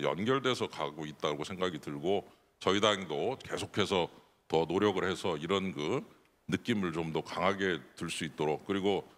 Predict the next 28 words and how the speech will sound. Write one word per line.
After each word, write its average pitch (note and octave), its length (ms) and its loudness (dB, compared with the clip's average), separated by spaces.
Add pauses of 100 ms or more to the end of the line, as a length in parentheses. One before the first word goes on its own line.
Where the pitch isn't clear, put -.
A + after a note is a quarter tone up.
(100)
노동 A#2 240 2
같은 C#3 280 0
경우 A#2 200 -2
솔직히 A#2+ 380 -6
이제 E2 200 -4
노조만 G2 760 2
위하면 F#2 560 2
노동이 F2+ 480 -2 (120)
위-, D#2 140 -12 (140)
위해지는 F#2+ 440 0
건 C#2+ 140 2
아니잖아요. E2+ 600 -4
노조는 F2+ 480 0 (300)
전체 G2 360 2
근로자의 E2+ 420 0
십 - 200 -4
프로니까. F2 520 -2 (380)
그래서 E2 200 -2
노조와 G2+ 580 2
또 F#2 120 -2
분리된 F2+ 480 -2
노동 F2 500 0 (280)
그 - 100 -4
자체, - 460 0
근로자 F#2 420 0
자체를 E2 460 -2
위하는 D#2 340 0
정책 D2 400 -2